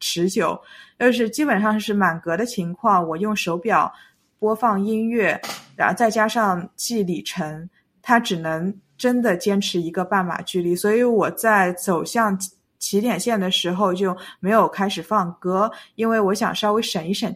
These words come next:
电。结果我在差不多快开跑的时候，一点，我就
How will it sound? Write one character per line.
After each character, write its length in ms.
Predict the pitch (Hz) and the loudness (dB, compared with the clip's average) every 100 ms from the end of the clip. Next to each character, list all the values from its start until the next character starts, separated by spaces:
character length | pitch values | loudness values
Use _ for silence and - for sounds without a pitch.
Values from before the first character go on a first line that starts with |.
| - | -2
电。 260 | 226 - - _ _ _ _ | 0 0 -4 _ _ _ _
结 240 | - 208 | 4 6
果 500 | 262 208 170 175 - - | 6 4 6 4 4 2
我 160 | 202 | 2
在 260 | 196 262 233 | 4 6 6
差 240 | 220 262 | 6 2
不 140 | 233 220 | 2 2
多 240 | 226 226 | 2 2
快 260 | 233 302 254 | 0 2 2
开 220 | 226 226 | 2 0
跑 180 | 226 175 | 2 0
的 140 | 185 | 0
时 180 | 185 190 | -2 -2
候， 460 | 196 214 185 180 - _ | 2 2 2 0 -8 _
一 80 | 269 | -8
点， 560 | - 208 170 - 156 170 - _ | -6 -2 0 0 -4 -8 -18 _
我 200 | - 180 | 0 2
就 180 | 180 226 | 4 2